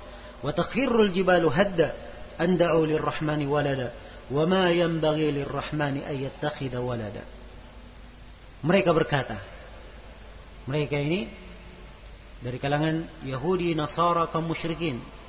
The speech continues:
semuanya punya perkataan yang sama. Berbeda-beda tapi maknanya sama.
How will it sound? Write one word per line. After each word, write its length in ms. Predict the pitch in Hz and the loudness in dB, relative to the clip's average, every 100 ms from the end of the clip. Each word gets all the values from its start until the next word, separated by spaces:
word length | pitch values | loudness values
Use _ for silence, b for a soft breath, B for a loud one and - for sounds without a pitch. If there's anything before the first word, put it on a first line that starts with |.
| - - - | -18 -18 -10
semuanya 400 | 135 147 170 175 | -4 0 2 2
punya 240 | 175 175 | 2 2
perkataan 480 | 175 - 165 170 170 | 2 -2 0 0 0
yang 160 | 165 | 0
sama. 320 | - 165 147 - - - - - - - - - - - - - - 120 | 2 2 2 -4 -12 -16 -18 -18 -18 -18 -18 -20 -18 -18 -18 -20 -16 -8
Berbeda-beda 560 | 143 160 160 160 175 170 | -2 2 2 2 2 2
tapi 160 | 160 | 0
maknanya 400 | 151 160 170 175 | 0 0 2 2
sama. 400 | 156 156 139 107 | 2 0 -2 -4